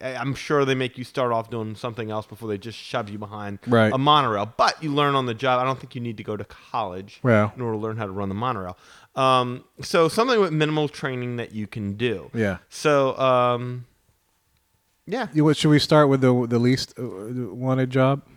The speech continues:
Speaker 1: Yeah. Why don't we start off with the least wanted job? Kevin, what is your least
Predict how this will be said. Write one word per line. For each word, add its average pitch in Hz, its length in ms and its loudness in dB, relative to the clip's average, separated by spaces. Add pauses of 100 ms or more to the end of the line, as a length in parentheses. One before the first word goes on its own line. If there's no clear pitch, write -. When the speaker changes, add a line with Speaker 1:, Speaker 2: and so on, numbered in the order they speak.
Speaker 1:
Yeah. 190 300 2
Why 117 180 -2
don't 147 80 0
we 170 100 0
start 156 260 -2
off 143 160 -4
with 139 100 -16
the 117 100 -8
least 127 360 -4
wanted 120 420 -2
job? 101 480 -8
Kevin, 165 320 -2
what 196 180 0
is 147 240 0
your 123 160 -2
least 120 520 -8